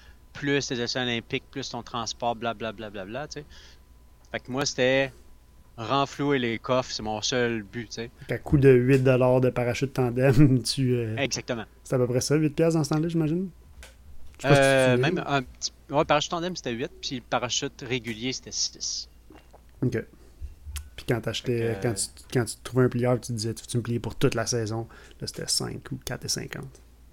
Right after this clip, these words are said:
Speaker 1: Genre.
Speaker 2: <laughs>
Speaker 1: Genre. Mais, euh, je, je te dirais, j'ai eu comme le, le,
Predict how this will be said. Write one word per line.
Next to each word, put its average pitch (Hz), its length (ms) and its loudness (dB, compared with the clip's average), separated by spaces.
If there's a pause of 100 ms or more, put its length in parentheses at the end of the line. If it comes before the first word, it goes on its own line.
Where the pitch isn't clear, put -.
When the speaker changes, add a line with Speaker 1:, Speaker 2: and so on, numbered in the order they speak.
(800)
Speaker 1:
Genre. 127 280 2 (440)
Speaker 2:
<laughs> - 400 -12
Speaker 1:
Genre. 131 340 -4 (520)
Mais, 131 420 2
euh, 113 580 -2 (880)
je, - 420 -12
je 147 160 -2
te 135 40 -4
dirais, 120 320 2
j'ai 143 160 -2
eu 170 40 -2
comme 147 220 -4
le, 123 180 0
le, 113 260 0